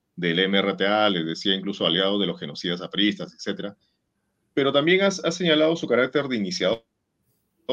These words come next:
¿no? Eh, eh, recuerdo mucho este, este, este texto, Los Iniciadores, precisamente, de Abimael Guzmán,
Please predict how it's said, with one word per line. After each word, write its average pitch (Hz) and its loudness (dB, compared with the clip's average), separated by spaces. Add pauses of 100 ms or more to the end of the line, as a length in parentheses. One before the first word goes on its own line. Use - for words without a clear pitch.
(220)
¿no? 104 -4
Eh, 98 -4
eh, 92 -4
recuerdo 120 -4
mucho 131 -4
este, 127 -2
este, 101 -4 (440)
este 107 -8
texto, 113 -4
Los 90 -4
Iniciadores, 92 -2
precisamente, 95 -6 (220)
de 92 0
Abimael 87 0
Guzmán, 104 -2